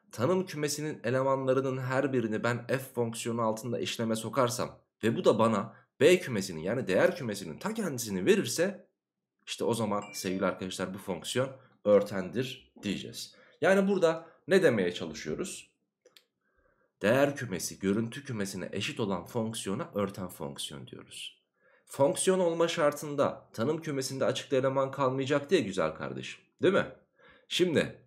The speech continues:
bomba geliyor. Değer kümesinde de açıkta eleman bırakmazsan eğer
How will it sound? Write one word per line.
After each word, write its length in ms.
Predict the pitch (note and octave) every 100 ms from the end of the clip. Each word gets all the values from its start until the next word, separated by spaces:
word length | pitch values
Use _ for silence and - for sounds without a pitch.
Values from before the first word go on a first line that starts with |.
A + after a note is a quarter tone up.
| _ _ _ -
bomba 300 | F#2 F#2 G#2+
geliyor. 420 | F#2 D#2 C#2 A#2 D#3 - _ _ _
Değer 300 | F#2+ D3 F#3+
kümesinde 520 | - C#3+ A#2+ A#2+ G#2+ G2
de 40 |
açıkta 300 | F#2+ - G2+
eleman 360 | F#2 F2+ F2 E2
bırakmazsan 640 | E2+ - E3 G3+ D#3 C3
eğer 520 | C3 G3+ - - _